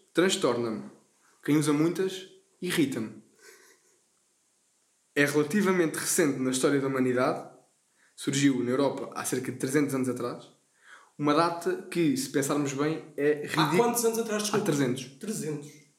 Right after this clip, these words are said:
Speaker 1: Uma data que, se pensarmos bem, é ridiculamente tardia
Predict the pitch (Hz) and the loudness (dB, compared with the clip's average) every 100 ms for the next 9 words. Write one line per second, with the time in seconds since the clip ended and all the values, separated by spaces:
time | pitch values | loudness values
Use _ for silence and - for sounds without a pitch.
0 | - - - - - 120 135 156 156 175 | -12 -12 -20 -16 -4 0 2 2 0 -2
1 | - - - 120 151 135 127 131 147 165 | -2 -8 -4 -2 0 0 0 0 0 -2
2 | - 131 117 120 147 151 175 160 160 156 | -2 2 2 2 -2 0 0 2 2 2
3 | 135 - 147 139 139 160 - | -2 0 0 2 2 2 -2